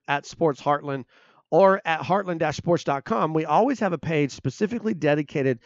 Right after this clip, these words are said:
to the Sooner Nation podcast. Each week, uh, when the new episode comes out on Sunday and Thursday,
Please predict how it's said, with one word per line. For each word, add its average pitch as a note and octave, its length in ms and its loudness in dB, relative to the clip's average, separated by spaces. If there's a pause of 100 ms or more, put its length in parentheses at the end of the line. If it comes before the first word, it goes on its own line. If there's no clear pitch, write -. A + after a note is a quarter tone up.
(360)
to A3+ 180 4
the G#3 80 2
Sooner F3 260 -2
Nation D3 320 0
podcast. C3+ 640 0
Each F#3+ 260 -2
week, E3+ 380 2
uh, C3 240 2
when C#3 220 2
the C#3 60 2
new D#3+ 200 2
episode D#3 400 2
comes D3 240 -4
out C#3+ 180 2
on C3+ 160 -4
Sunday D3 380 -2
and A#2+ 160 -6
Thursday, F#3 480 0